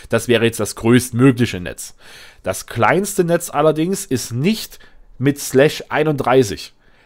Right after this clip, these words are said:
Das slash einunddreißig, ich zeige euch mal genau, was passiert mit slash einunddreißig. Eine I-P-Adresse durch jetzt mal nicht mehr dazu malen. Wir schreiben jetzt mal slash einunddreißig. Dann nehme ich mal hier eine Leerzeile wieder. Das heißt,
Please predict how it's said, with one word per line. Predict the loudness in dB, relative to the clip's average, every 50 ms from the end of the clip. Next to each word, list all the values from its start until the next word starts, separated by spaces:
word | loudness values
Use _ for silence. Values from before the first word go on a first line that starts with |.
| _ -2
Das | -2 -2 -2 -4 -10 -12 -10
slash | -2 2 2 2 2 2
einunddreißig, | 0 0 2 2 2 2 2 2 2 0 -4
ich | -8 -2
zeige | 0 2 2 2 2
euch | 0
mal | 0 0 -2
genau, | 0 2 4 4 4
was | 2 2 0
passiert | -2 -2 2 2 0 2
mit | 0 -2 -2
slash | 2 2 2 2 2
einunddreißig. | 0 -2 -2 -2 -2 -4 -4 -4 -4 -6 -6 -4
Eine | 0 0
I-P-Adresse | 2 4 4 4 4 4 2 0 0 -2
durch | -2 -2 -2 -2
jetzt | -2 -4
mal | -4 -4
nicht | -4 -4
mehr | -2 -2
dazu | -2 -2 -2 -4 -6 -4
malen. | -2 0 0 -2 -2 -4 -8 -14 -20 -20 -18 -6
Wir | -2 0 0
schreiben | 0 2 4 4 4 4 4
jetzt | 0 -2
mal | 0 0 0 2
slash | 2 2 2 2
einunddreißig. | 2 -2 -2 -2 -4 -4 -4 -6 -6 -6 -8
Dann | -8 -6 -4
nehme | -4 -4 -4
ich | -6 -4
mal | -4 -2
hier | 0 0
eine | 0 0 0
Leerzeile | 0 0 0 0 0 0 0 0 0 -2
wieder. | 0 0 0 0 -2 -6 -18 -20 -10 -2
Das | 2 2 2 2 2
heißt, | 0 0 0 0 -2 -6 -14